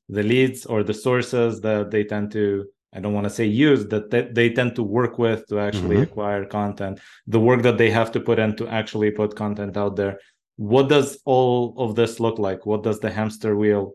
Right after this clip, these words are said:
Speaker 1: feel like? And how can we help journalists get
Speaker 2: Yeah.
Speaker 1: do a better job, essentially?
Speaker 2: Yeah, s-, some of it is the information we provide them. Um, I have a, a, a Google Doc,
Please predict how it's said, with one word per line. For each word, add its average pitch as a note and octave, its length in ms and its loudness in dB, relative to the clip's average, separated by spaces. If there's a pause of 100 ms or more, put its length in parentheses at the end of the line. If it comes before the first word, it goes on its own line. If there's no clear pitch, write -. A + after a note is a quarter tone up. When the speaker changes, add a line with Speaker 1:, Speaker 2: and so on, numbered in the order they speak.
(120)
Speaker 1:
feel C3+ 240 2
like? G2+ 360 -2 (420)
And G#2+ 180 -6
how A#2 120 4
can A#2+ 200 0
we A#2 120 4
help A#2 240 0
journalists A2 600 -2 (100)
get F2+ 140 2
Speaker 2:
Yeah. F2+ 180 0
Speaker 1:
do B2+ 120 6
a A#2+ 60 6
better A#2 220 4
job, A2 260 2
essentially? G2 520 -4 (280)
Speaker 2:
Yeah, G#2+ 420 2
s-, - 100 -6
some - 400 0
of D3 100 4
it D#3 80 4
is C3+ 140 2
the C3+ 80 4
information G#2 540 0
we F#2 100 -2
provide F2 400 -4
them. D2+ 340 -8 (140)
Um, F2+ 420 0
I G2+ 160 0
have B2 240 0
a, G2+ 340 2 (120)
a, G#2 140 -4 (120)
a F2+ 260 -4 (220)
Google A#2+ 300 4
Doc, E2 400 -4